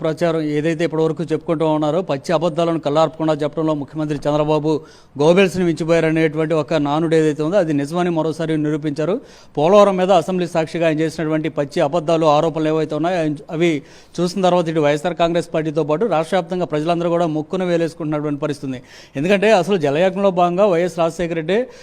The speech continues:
గతంలో, ఆ, రెండు వేల నాలుగులో దాన్ని పోలవరం, ఆ, ప్రాజెక్టు నిర్మాణానికి శంకుస్థాపన చేశారు. ఆ తర్వాత కీలకమైన అనుమతులు తీసుకొచ్చారు.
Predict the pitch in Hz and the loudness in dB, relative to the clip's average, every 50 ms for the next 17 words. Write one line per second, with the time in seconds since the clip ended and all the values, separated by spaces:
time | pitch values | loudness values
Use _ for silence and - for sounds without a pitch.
0 | - - - 151 151 160 175 190 202 202 202 208 190 175 175 180 175 170 160 160 | -20 -12 -2 0 0 2 2 4 4 6 4 4 4 4 4 4 4 4 2 2
1 | 165 185 196 185 175 165 160 175 180 185 185 185 165 170 165 175 175 180 180 165 | 2 2 2 2 2 2 2 4 4 4 2 2 4 2 2 2 2 0 0 -2
2 | 147 - - - - _ - 165 175 185 185 185 175 160 180 - 185 170 165 165 | -2 -6 -10 -20 -10 _ 0 4 4 6 4 4 2 -2 -4 -4 -2 -2 0 2
3 | 165 170 175 175 151 165 175 165 160 170 175 170 170 170 160 165 160 160 190 180 | 2 2 2 2 0 0 0 0 2 2 2 2 2 2 2 0 -2 -2 -4 -6
4 | 151 - 170 156 165 170 - 175 165 156 170 165 160 165 165 147 160 175 208 202 | -4 -4 -4 -4 -4 -2 0 0 0 0 0 -2 -2 -2 -2 0 0 2 2 2
5 | - - 156 165 175 175 165 165 139 156 156 - - 151 165 170 165 151 151 160 | 2 0 0 0 0 0 0 -2 -2 -2 -2 -2 0 -2 -2 0 0 0 0 0
6 | 175 175 156 185 175 165 165 156 - 180 165 151 180 170 175 196 | -2 -2 -2 -2 -2 -2 -4 -4 -4 -6 -4 -2 -2 0 0 -2